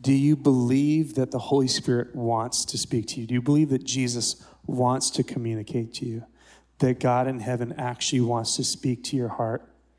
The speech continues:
If he wants to, he will. And he is. We have to give him time and space to do it, though. M-,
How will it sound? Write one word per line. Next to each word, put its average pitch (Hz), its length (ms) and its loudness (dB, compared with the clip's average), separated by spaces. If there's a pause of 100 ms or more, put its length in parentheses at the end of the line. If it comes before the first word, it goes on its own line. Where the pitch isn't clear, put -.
(400)
If 113 200 -4
he 151 160 0
wants 127 440 0
to, 117 420 -2 (220)
he - 260 -4
will. 120 580 0 (680)
And 113 140 -6
he 120 200 -2
is. 117 440 -4 (1800)
We 135 280 4
have - 260 -2
to 143 100 2
give 127 240 -2
him 117 160 -2
time 120 400 -4
and 107 160 -4
space 117 460 -2
to 123 100 -6
do 113 240 -2
it, 104 140 -10
though. 120 260 -12 (1080)
M-, 131 480 -6